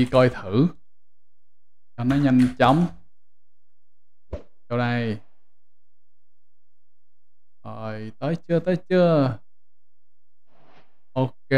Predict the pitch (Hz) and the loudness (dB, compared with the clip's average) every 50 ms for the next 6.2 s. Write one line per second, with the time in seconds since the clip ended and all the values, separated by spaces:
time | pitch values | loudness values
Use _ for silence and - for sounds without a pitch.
0 | 135 139 139 139 123 110 - - - - - - - - - - - - - - | 10 10 10 8 8 6 2 -4 -12 -14 -14 -12 -12 -12 -12 -12 -12 -12 -12 -12
1 | - - - - - - - - - - - - - - - - - - - - | -12 -12 -12 -12 -14 -14 -14 -14 -14 -14 -14 -14 -14 -14 -12 -12 -12 -12 -12 -12
2 | - - - - - - - - - - - - - - - - - - - - | -12 -12 -12 -12 -12 -12 -12 -12 -12 -12 -12 -14 -14 -14 -14 -14 -14 -14 -14 -14
3 | - - - - - - - - - - - - 123 - 165 170 175 175 170 165 | -14 -14 -14 -14 -14 -14 -14 -14 -14 -4 0 2 6 10 10 12 12 12 12 12
4 | 165 160 156 165 175 185 190 180 - 113 104 117 135 151 156 160 170 160 147 131 | 12 12 10 10 8 8 6 6 6 6 8 8 8 8 8 6 6 6 4 2
5 | - - 143 139 139 131 131 131 143 151 147 - 180 - - 113 104 113 120 113 | 4 4 6 8 8 8 8 8 8 6 6 4 2 2 2 4 4 6 6 6
6 | 101 104 107 - | 6 4 2 2